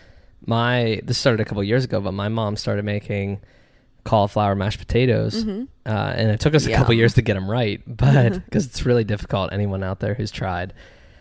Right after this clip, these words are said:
Speaker 1: But you have to, like you said, you can't be afraid to ask, 'cause number one, they're your family, so you should never be afraid to ask them anything.
Speaker 2: Mm-hmm.
Speaker 1: And we're talking about food here. It's not really that big of a deal.
Speaker 2: Yeah.
Speaker 1: And just now,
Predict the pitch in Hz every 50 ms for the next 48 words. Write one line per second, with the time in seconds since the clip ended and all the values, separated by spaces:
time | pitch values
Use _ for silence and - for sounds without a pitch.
0 | _ - _ - - - 120 107 - - 113 117 117 113 - - 131 139 156 -
1 | - - - 143 135 127 120 113 113 110 107 110 113 120 _ _ _ _ _ _
2 | _ _ _ _ - 127 127 117 147 151 - - 101 104 117 120 - - 147 147
3 | 147 147 131 123 - - - - 123 123 117 107 104 104 107 110 - _ _ _
4 | _ _ - _ _ _ - - - - - - 127 156 165 - - 80 120 -
5 | - - - - - - - - 127 117 101 - - 131 143 151 175 185 165 143
6 | 143 135 120 113 107 107 - - 95 90 90 - - 101 107 98 _ - 123 -
7 | - - 113 113 120 - - 143 120 113 110 110 110 104 104 101 104 - - 104
8 | 101 95 87 - - 90 87 87 85 76 - - - - - 123 - - 220 226
9 | 220 190 170 196 214 - - 113 113 110 - - 135 127 113 95 95 - - -
10 | 104 98 - 104 - - 92 - - 107 104 101 - 107 107 95 92 92 95 92
11 | - - - 98 95 85 76 80 - 87 85 - - - - - - 196 202 -
12 | - - 214 196 - _ _ _ _ _ _ _ _ _ - 117 123 120 117 113
13 | 110 113 104 - - 120 117 - 143 127 113 - - - - 120 120 135 160 175
14 | 143 120 120 113